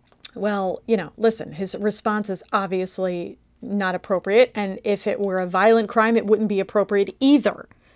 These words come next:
But there's more understanding, and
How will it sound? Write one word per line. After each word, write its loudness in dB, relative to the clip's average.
But 4
there's 4
more 0
understanding, 0
and -4